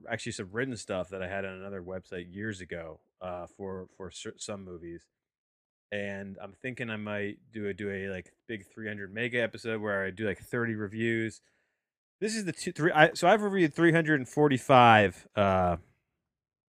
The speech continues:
this is the three hundred forty-fifth movie that I've reviewed on the, on the show proper,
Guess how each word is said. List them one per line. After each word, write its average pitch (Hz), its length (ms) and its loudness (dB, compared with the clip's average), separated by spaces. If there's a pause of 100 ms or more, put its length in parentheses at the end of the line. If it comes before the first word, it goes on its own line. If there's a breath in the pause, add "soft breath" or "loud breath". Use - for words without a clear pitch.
(760)
this 131 120 -4
is 135 100 0
the 113 60 -6
three 127 220 0
hundred 113 260 0
forty-fifth 107 480 -2
movie 95 280 0
that 87 160 -2
I've 85 200 -6
reviewed 87 580 -6
on 87 240 -12
the, - 220 -18
on 90 80 -10
the 87 60 -12
show 95 220 -6
proper, 90 580 -4